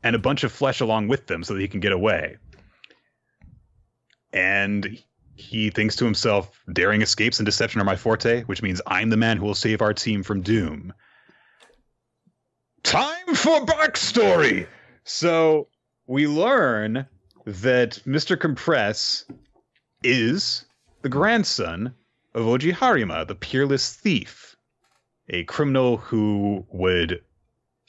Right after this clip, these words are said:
target the fattened pockets of sham heroes and preached reformation while returning what he pilfered back to the streets. I believe that this character was brought up in, uh, along the list of, like,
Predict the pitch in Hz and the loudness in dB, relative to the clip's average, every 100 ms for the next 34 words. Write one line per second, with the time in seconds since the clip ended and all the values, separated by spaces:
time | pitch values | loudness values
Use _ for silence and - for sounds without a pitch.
0 | _ _ - 147 156 147 123 120 - 127 | _ _ -2 2 2 2 0 -4 0 0
1 | 127 113 - - 113 127 107 117 98 - | 2 -2 -2 -4 -2 -2 -2 -4 -4 -4
2 | 113 104 90 104 95 90 90 90 - - | -2 -2 -2 -2 2 0 0 -4 -8 -20
3 | _ _ _ _ 87 80 - 131 - 113 | _ _ _ _ -6 -4 0 0 0 -2
4 | 107 110 104 101 - 92 90 90 - 120 | 0 0 0 0 -4 -6 -4 -4 -2 -2
5 | 107 95 90 - 95 87 85 92 85 - | 0 -2 -4 -6 -8 -4 -4 -4 -8 -8
6 | 98 78 - - 123 156 226 320 92 92 | -8 -10 -8 -4 -2 -2 0 0 0 -4
7 | 95 - 95 117 - - 95 92 - 101 | -8 -10 -6 -4 -6 -2 0 0 0 -2
8 | 95 87 - 104 110 139 85 - - - | -2 -6 0 2 4 2 0 -4 -18 -20
9 | _ _ _ 95 92 90 82 82 82 80 | _ _ _ -8 -6 -4 -2 -2 0 -2
10 | 80 - _ 101 98 101 98 87 87 95 | -4 -8 _ -2 2 2 0 -2 -2 -4
11 | 95 - - 87 90 85 82 - | -4 -4 0 -2 0 0 0 -6